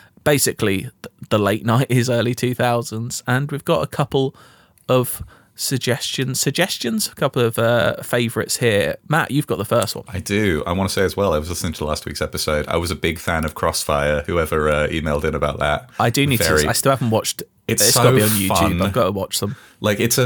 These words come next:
Speaker 2: it's a paintball show, but it's so, like, the in-between stuff is really funny. The, like, framing and, like, the,
Speaker 1: Mm-hmm.
Speaker 2: yeah, getting money to have better equipment is just, like,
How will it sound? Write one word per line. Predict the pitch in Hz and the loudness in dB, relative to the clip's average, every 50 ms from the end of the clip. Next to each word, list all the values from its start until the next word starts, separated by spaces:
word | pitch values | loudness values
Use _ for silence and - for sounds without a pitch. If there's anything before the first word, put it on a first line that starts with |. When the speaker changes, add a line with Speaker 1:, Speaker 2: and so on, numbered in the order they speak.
| 123 123 | 2 2
Speaker 2:
it's | 135 127 - | 0 0 0
a | 131 | -2
paintball | 127 - - 135 127 127 120 - 92 85 80 78 | -2 -2 0 2 2 2 2 2 0 0 0 0
show, | - - 71 69 69 67 65 69 69 | 0 0 0 0 2 0 0 -2 -2
but | - - 87 90 | 0 0 0 0
it's | 85 - | 2 0
so, | - - 110 113 110 107 | 2 2 4 2 2 2
like, | - 98 98 98 - - | 2 0 0 0 0 -2
the | 110 - - | -2 0 2
in-between | 110 110 113 113 110 107 95 - - 98 90 92 92 92 - | 4 4 4 4 4 2 0 -2 -2 -2 -2 0 -2 -2 -2
stuff | - - 92 - | -2 -2 -2 -4
is | - - | -4 -4
really | - 98 90 92 | -2 -2 -2 -2
funny. | - - - 92 92 98 90 90 92 92 90 | -4 -2 -2 0 0 2 2 0 0 0 0
The, | 87 87 | 0 0
like, | 82 78 78 | 0 0 -2
framing | - - - 98 92 87 87 87 82 82 85 85 82 82 82 92 - | -4 -6 -2 0 0 0 0 0 0 0 0 0 0 -2 -4 -4 -4
and, | 90 87 | -2 -2
like, | 82 82 82 - - | 0 0 -2 -2 0
the, | - 85 82 82 | 0 2 2 2
Speaker 1:
Mm-hmm. | 78 80 | 0 0
Speaker 2:
yeah, | 82 80 76 | 2 2 0
getting | 73 - 90 82 82 80 78 | 0 0 -2 -2 -2 -2 -2
money | 78 78 80 80 78 | -2 0 0 0 -2
to | 76 - 85 76 | -2 -2 -4 -4
have | 80 78 73 | -4 -4 -4
better | - 78 69 69 76 | -4 -4 -2 0 -2
equipment | 76 - - 87 78 - 85 80 78 80 78 | -2 -2 -2 -4 -4 -2 -4 -4 -4 -4 -6
is | 85 85 - | -6 -8 -6
just, | - - - | -6 -6 -4
like, | - 80 82 - - | -2 -2 -4 -4 -8